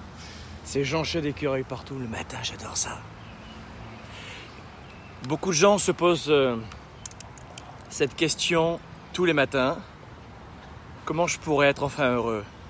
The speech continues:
Comment je pourrais être fier de, de mes accomplissements dans ma vie privée, avec ma famille, mes enfants, mes collègues, moi-même, mes a-, mes amis, mes parents, euh, comment je pourrais me sentir plus fier, plus en vie, euh, plus,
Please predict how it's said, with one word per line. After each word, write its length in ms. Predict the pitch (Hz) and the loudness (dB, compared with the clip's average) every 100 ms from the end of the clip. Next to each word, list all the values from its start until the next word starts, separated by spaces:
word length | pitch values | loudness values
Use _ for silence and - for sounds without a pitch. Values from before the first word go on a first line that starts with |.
| - - - - - - - - - - - - - - | -16 -16 -16 -16 -16 -18 -18 -18 -18 -18 -18 -18 -18 -10
Comment 180 | 170 196 | 0 2
je 80 | - | 2
pourrais 200 | 170 156 | 6 6
être 80 | - | 6
fier 320 | - 165 147 | 6 6 6
de, 380 | 131 127 120 113 - - - - 131 | 4 6 4 2 -6 -16 -12 -6 -2
de 80 | |
mes 180 | 139 139 | 0 2
accomplissements 640 | 143 143 131 127 139 135 | 2 0 0 0 2 2
dans 100 | 127 | 2
ma 100 | 120 | 0
vie 160 | 113 120 | -2 -4
privée, 560 | - 135 120 123 127 - - - - - - - - | -6 -4 2 4 4 0 -10 -18 -18 -16 -18 -12 -8
avec 360 | 98 110 107 110 | -4 -4 -4 -6
ma 160 | 107 | -4
famille, 420 | 107 117 135 143 | -2 -2 2 2
mes 240 | 139 117 110 | 2 0 -2
enfants, 440 | 110 - 127 123 | -4 0 0 2
mes 180 | 117 98 | 0 -4
collègues, 540 | - 117 120 120 113 | -4 -2 0 0 -2
moi-même, 480 | 113 120 131 135 135 | -2 -2 2 2 2
mes 280 | 127 113 107 | 0 -2 -2
a-, 160 | 113 101 - - - | -2 -4 -10 -14 -12
mes 200 | 92 107 | -10 -4
amis, 380 | 127 143 151 156 | -2 0 -2 -2
mes 120 | 127 | -2
parents, 680 | 110 131 123 143 147 156 143 | -2 -4 0 2 4 4 2
euh, 120 | 117 - - - - - - - | -2 -6 -12 -14 -14 -16 -18 -14
comment 180 | - 143 | -6 -4
je 120 | - | -4
pourrais 160 | - 135 | 0 0
me 60 | |
sentir 320 | 131 127 - 127 | 0 -4 -4 -4
plus 140 | 131 | -4
fier, 320 | - 170 156 | -2 2 2
plus 240 | - 123 139 | 0 -2 0
en 120 | 139 | 0
vie, 380 | 135 175 180 151 | -2 -2 2 2
euh, 100 | 120 | 0
plus, 360 | - 131 123 | -2 -2 -2